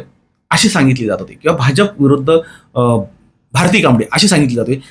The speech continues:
तशी ती आता राहिलेली नाही. मतांची आकडेवारी येतात त्यापासून दिसतंय की ही लढत ही तिरंगी आहे आणि याच्यामध्ये कोण जिंकेल हे आपल्याला चार जूनला जरी कळणार असलं तरी अंदाज आपल्याला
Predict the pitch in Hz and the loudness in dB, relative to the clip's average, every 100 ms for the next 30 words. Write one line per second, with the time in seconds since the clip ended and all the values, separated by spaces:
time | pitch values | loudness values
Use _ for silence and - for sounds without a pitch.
0 | _ 185 262 240 240 240 - - - 175 | _ 0 2 2 0 -2 -8 -10 -2 0
1 | 160 127 131 147 151 156 185 147 131 135 | 0 2 2 2 2 0 0 0 -2 0
2 | 123 127 127 120 120 - 117 117 117 98 | -2 0 0 2 0 0 -2 -2 -6 -4
3 | 131 - 214 - - _ _ 202 135 214 | -6 -2 -2 -2 -12 _ _ -2 2 2
4 | 196 131 120 143 202 - - 202 277 277 | 4 2 0 -2 -6 -8 -2 2 4 4
5 | 214 131 - _ _ _ _ _ 135 131 | 2 -2 -6 _ _ _ _ _ -8 -6
6 | 131 208 170 170 214 214 147 107 92 87 | -2 -2 -4 0 4 4 4 0 -6 -16
7 | _ _ _ _ 147 165 131 120 107 92 | _ _ _ _ -2 0 -2 0 0 -2
8 | - _ _ _ _ _ - 160 208 214 | -10 _ _ _ _ _ -2 2 4 4
9 | 208 185 185 143 131 117 110 170 185 143 | 2 0 0 0 0 -2 -4 -4 -4 -4
10 | 143 160 220 131 120 110 101 | -2 0 2 0 -2 -4 -4